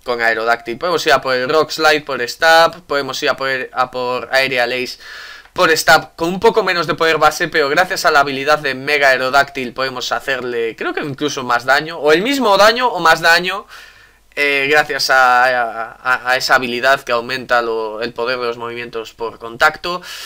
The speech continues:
Así que yo creo que el combate se acaba en este turno, salvo que mi rival se decida rendir antes. Probablemente acaba aquí. Aerial Ace, lo dejamos a uno de vida. Guau.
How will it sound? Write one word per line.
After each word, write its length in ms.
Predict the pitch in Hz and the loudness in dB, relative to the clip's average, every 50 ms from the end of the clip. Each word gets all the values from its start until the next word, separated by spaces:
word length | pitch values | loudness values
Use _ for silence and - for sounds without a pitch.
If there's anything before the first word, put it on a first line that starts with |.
| - - - - | -16 -12 -6 -4
Así 200 | 143 151 190 196 | -2 -2 0 2
que 80 | 226 240 | 4 6
yo 140 | 226 233 | 6 6
creo 240 | - 190 202 196 175 | 4 4 2 2 2
que 140 | - 180 170 | 2 0 0
el 120 | 160 151 | 0 0
combate 320 | 147 156 151 165 175 170 170 | -2 0 2 2 2 2 2
se 140 | - - 135 | 0 0 2
acaba 260 | 131 151 147 143 139 | 2 4 2 2 2
en 60 | 135 | 0
este 220 | 135 131 - 120 | -2 -8 -8 -10
turno, 360 | 110 - 139 135 110 110 110 110 | -10 -8 -10 -10 -10 -12 -12 -10
salvo 360 | - 127 120 120 120 117 117 | -8 -8 -6 -6 -8 -8 -6
que 480 | - 123 120 120 117 117 117 117 117 117 | -6 -4 -2 -2 0 0 0 0 -2 -4
mi 180 | 120 123 123 | -6 -8 -8
rival 380 | 117 117 131 135 147 147 143 143 | -6 -6 -2 0 2 2 2 2
se 140 | - 143 127 | 0 -6 -6
decida 340 | 123 123 - 135 131 123 120 | -6 -6 -6 -4 -2 -2 -4
rendir 380 | 120 123 120 120 127 131 147 | -4 -8 -10 -6 -2 2 4
antes. 500 | 165 175 175 160 180 185 185 180 - - - - - - - - - _ _ _ | 4 2 2 -2 -4 -4 -4 -4 -6 -8 -12 -16 -18 -18 -20 -20 -20 _ _ _
Probablemente 540 | - 147 147 151 143 143 139 143 135 135 127 | 0 2 4 4 4 4 2 0 0 0 0
acaba 240 | - - 120 110 | 0 2 0 0
aquí. 240 | 107 - - 113 110 | 0 -2 -6 -8 -4
Aerial 340 | 113 113 117 127 135 151 180 | -4 -4 -2 0 0 2 4
Ace, 560 | 220 226 220 220 233 233 220 - - - - 123 | 6 6 6 6 4 4 0 -2 -4 -4 -6 -4
lo 100 | 139 139 | -4 -2
dejamos 340 | 131 123 - 147 139 135 - | -2 0 0 0 0 0 -2
a 60 | 147 | -4
uno 120 | 139 143 143 | -2 0 2
de 100 | 151 165 | 2 2
vida. 560 | 202 233 233 214 233 233 233 233 226 - - _ _ _ _ _ _ _ _ _ _ | 2 2 2 2 4 4 6 4 4 2 -4 _ _ _ _ _ _ _ _ _ _
Guau. 500 | - 104 120 139 156 127 107 101 90 - | -12 -6 -2 0 0 0 -2 -4 -14 -16